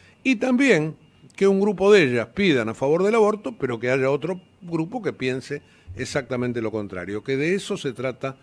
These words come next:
la tolerancia. Y la tolerancia es diálogo, y el diálogo ayer no estuvo demasiado presente, este, por más que haya habido manifestaciones políticas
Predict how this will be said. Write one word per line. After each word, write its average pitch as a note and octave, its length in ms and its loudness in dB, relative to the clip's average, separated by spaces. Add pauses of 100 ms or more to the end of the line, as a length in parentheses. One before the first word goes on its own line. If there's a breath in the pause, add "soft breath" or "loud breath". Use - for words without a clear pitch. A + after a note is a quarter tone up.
(260 soft breath)
la A#2+ 260 -6
tolerancia. F2+ 760 -10 (520 soft breath)
Y A#2+ 100 -12
la C3+ 140 -4
tolerancia E3+ 600 0
es D#3+ 100 0
diálogo, G2 500 0 (540 soft breath)
y C#3+ 220 -2
el E3+ 160 2
diálogo F#3 600 4 (220)
ayer C#3+ 400 0
no E3 200 -2
estuvo D3 460 -2
demasiado G#2+ 540 -4
presente, F#2 680 -12 (680 soft breath)
este, G2 800 -10
por B2 260 -2
más D#3+ 180 0
que A#2 380 0
haya B2 260 0
habido A#2+ 360 2
manifestaciones G#2+ 800 -6
políticas A#2 600 -6